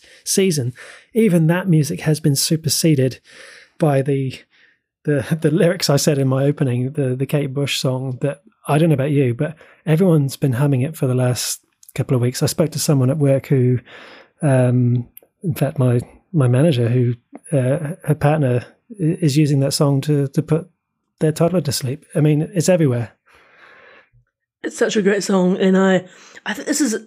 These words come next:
Speaker 2: Stranger Things has always done this well, but I think they've really exceeded themselves this season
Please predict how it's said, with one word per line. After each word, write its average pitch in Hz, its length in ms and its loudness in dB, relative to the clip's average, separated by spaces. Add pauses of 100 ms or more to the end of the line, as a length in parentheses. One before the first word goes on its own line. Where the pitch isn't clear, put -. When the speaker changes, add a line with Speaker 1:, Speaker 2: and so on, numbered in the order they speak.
(180)
Speaker 2:
Stranger 269 360 0
Things 254 220 0
has 180 180 -2
always 190 400 2
done 180 140 0
this 180 180 -4
well, 175 220 -2
but 170 140 -2
I 180 80 0
think 190 200 -4
they've 185 220 0
really 175 460 2
exceeded 180 480 -2
themselves 180 640 -2
this - 260 -6
season 185 520 -2